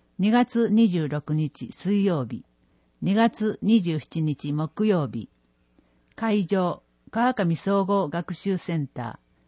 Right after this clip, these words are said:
ー、多目的ホール。二月二十八日金曜日。泉夢タウン高橋店、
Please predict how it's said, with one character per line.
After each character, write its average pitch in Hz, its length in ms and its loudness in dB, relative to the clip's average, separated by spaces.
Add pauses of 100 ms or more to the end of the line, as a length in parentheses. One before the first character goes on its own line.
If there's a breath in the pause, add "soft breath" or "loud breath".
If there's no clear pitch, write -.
ー、 - 20 -20
多 190 100 2
目 226 240 4
的 - 360 -6
ホ 165 260 -4
ー 127 40 -8
ル。 - 180 -16 (1500)
二 190 140 4
月 233 420 4
二 226 180 8
十 170 160 0
八 156 300 -4
日 156 420 -4
金 202 260 4
曜 160 220 0
日。 110 200 -10 (800 soft breath)
泉 208 440 4
夢 185 240 4
タ 196 200 -2
ウ 147 140 2
ン 131 80 -4
高 160 280 -4 (120)
橋 - 240 -10
店、 135 280 -10